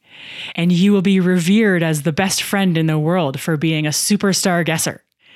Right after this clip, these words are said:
That's how it can be for your clients. They want guidance, and you're giving them history. They want clarity, but with the P and L, you're confusing them, and with the balance sheet, you're confounding them.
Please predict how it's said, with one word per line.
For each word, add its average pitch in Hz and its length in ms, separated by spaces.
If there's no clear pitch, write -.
That's 220 320
how 262 280
it 208 120
can 190 200
be 190 160
for 175 180
your 160 180
clients. - 600
They 220 240
want 226 400
guidance, 196 680
and 160 80
you're 226 220
giving 170 260
them 170 120
history. - 640
They 269 240
want 196 320
clarity, 214 680
but 208 100
with 202 180
the 202 80
P 254 260
and 247 100
L, 254 120
you're 208 160
confusing 226 680
them, - 280
and 196 100
with 202 120
the 196 80
balance 180 480
sheet, 165 160
you're 170 140
confounding 151 640
them. 120 260